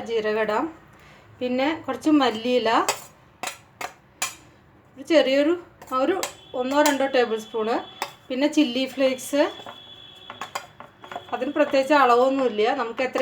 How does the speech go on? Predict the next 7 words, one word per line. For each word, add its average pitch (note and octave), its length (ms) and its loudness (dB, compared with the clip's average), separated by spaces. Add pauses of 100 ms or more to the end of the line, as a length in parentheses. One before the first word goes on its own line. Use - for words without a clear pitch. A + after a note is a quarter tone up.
(120)
എരിവിനനുസരിച്ച് B3+ 800 0
ഇടാം. G#3+ 220 0 (540)
ഇതിപ്പോൾ A#3 260 -2
അത്ര C#4 140 0 (120)
എരിവുള്ളതല്ല. B3 540 4 (160)
പിന്നെ C4 160 -2 (100)
ഉപ്പ് C4+ 300 0